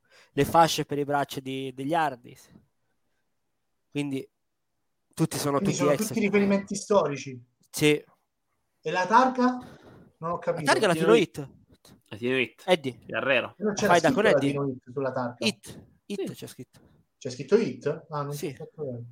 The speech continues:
Speaker 2: Devo rivedere. Però quindi voi parlate già di un ritorno di Edge.
Speaker 1: Sì.
Speaker 3: È quello che fa strano, perché mettere i promo criptici dopo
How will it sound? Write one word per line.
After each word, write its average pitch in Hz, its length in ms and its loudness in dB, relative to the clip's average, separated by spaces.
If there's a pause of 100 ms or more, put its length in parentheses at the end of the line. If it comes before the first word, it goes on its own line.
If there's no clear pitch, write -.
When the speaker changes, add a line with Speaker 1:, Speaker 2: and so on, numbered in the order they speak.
(100)
Speaker 2:
Devo 151 200 -4
rivedere. 147 380 -4 (1040)
Però 190 160 8
quindi 196 280 6
voi 247 240 8
parlate 190 560 0
già 220 180 2
di 208 80 0
un 202 80 0
ritorno 190 380 -2
di 170 160 -6
Edge. 120 480 -4
Speaker 1:
Sì. 151 340 2 (720)
Speaker 3:
È - 140 -8
quello 226 260 10
che 170 100 8
fa 156 160 6
strano, 156 460 8
perché 170 320 2
mettere 170 540 4 (220)
i 139 120 -6
promo 170 460 6
criptici 160 840 2
dopo 147 600 0